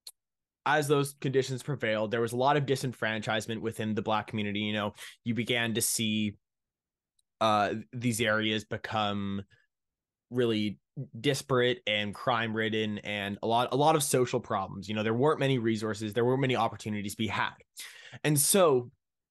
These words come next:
Wallace Fard Muhammad, um, the, the nation's founder, began to preach, uh, this, this unique kind of synthesis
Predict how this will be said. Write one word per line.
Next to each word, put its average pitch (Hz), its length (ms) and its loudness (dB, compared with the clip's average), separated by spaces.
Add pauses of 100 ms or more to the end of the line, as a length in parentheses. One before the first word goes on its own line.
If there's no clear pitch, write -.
Wallace 185 220 0
Fard 180 140 -2
Muhammad, 135 400 -2 (920)
um, 123 460 2
the, 131 260 2
the 139 80 -4
nation's 147 320 -4
founder, 123 480 -4 (720)
began 143 580 -2
to 123 500 -4 (760)
preach, - 640 -4 (200)
uh, 131 380 4
this, 135 200 -6
this 147 240 -4
unique 151 560 -4
kind 135 320 -2
of 123 140 -2 (200)
synthesis 139 800 0